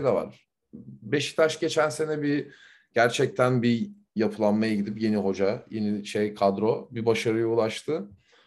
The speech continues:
Bunda gerçekten Sergen'in de etkisi büyüktü.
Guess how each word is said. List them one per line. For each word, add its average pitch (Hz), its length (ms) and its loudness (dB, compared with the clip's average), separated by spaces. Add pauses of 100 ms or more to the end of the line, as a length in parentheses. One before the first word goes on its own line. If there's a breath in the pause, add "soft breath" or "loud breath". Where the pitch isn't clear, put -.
(200)
Bunda 120 360 4
gerçekten 147 400 4
Sergen'in 123 460 2
de 117 60 4
etkisi - 440 -8
büyüktü. 104 380 -4